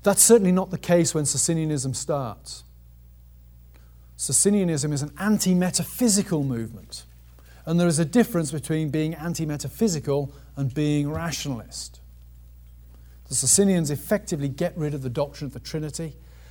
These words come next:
They get rid of substitutionary atonement. Christ becomes a mere man, albeit a rather perfect one, who is ultimately adopted as God's Son in his resurrection.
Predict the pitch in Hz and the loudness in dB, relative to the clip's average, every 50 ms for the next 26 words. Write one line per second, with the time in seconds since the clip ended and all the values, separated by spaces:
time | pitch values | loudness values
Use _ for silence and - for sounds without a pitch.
0 | - - - 135 139 131 120 131 196 214 196 196 185 160 156 - - - 170 139 | -16 -8 -4 -2 -2 0 4 4 4 4 6 4 2 2 2 0 0 -2 -2 -4
1 | - - 139 - - 165 147 117 - 151 139 135 123 - - 147 160 160 165 170 | -4 -8 -8 -4 -4 -4 -4 -4 -4 -4 -4 -4 -4 -4 -4 -4 -4 -4 -4 -6
2 | 175 170 - - - - - - - - - - - 202 202 214 226 208 - - | -6 -8 -12 -16 -18 -20 -20 -20 -20 -20 -12 -4 0 2 2 4 4 2 2 0
3 | - 175 147 - 170 165 170 170 147 156 147 151 156 165 180 180 175 165 170 175 | -2 -2 -2 0 0 0 0 0 0 0 0 0 2 2 2 2 2 2 2 0
4 | 175 175 165 156 151 170 196 214 180 185 175 156 156 156 165 165 160 151 - - | 0 0 0 0 0 2 2 4 4 4 4 4 4 4 4 4 2 0 -2 -2
5 | - - 208 220 220 220 151 147 - 139 127 117 104 - - - - - - - | 4 6 8 8 6 4 -2 -6 -4 -4 -4 -4 -6 -10 -16 -20 -20 -20 -20 -20
6 | - - - - 160 156 127 170 175 156 - 156 180 175 160 143 131 131 127 185 | -20 -10 -4 -2 0 2 4 2 2 2 0 -4 -4 -4 -2 0 0 2 6 6
7 | 190 190 185 - - 175 151 139 120 135 175 160 151 143 - - - 180 165 156 | 6 6 4 0 -2 -2 0 -2 0 2 2 2 2 0 0 0 0 0 0 0
8 | 147 135 135 127 120 156 147 131 135 147 170 196 185 185 - - - 127 | 0 -2 -2 -2 -2 -2 -4 -2 -2 -2 -2 -2 -2 -4 -10 -12 -12 -14